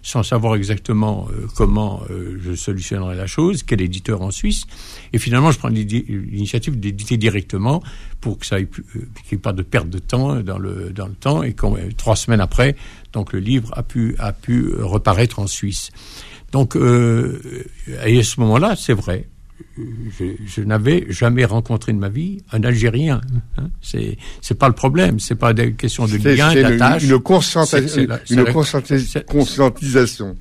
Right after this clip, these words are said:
Speaker 1: c'est la conscientisation, euh, euh, qui a joué entièrement et totalement. Après, naturellement, les, les contacts algériens sont multipliés, c'est une autre chose. Mais,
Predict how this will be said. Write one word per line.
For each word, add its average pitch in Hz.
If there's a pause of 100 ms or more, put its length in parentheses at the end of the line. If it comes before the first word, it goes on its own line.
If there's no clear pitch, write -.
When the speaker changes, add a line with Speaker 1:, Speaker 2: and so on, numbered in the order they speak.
Speaker 1:
c'est -
la 120
conscientisation, 123
euh, - (140)
euh, 123 (440)
qui -
a 117
joué 143
entièrement 120
et 160
totalement. 123 (340)
Après, 143
naturellement, 113 (100)
les, 92
les 104
contacts 113
algériens 110
sont 104
multipliés, 120
c'est -
une 113
autre -
chose. 202 (500)
Mais, 127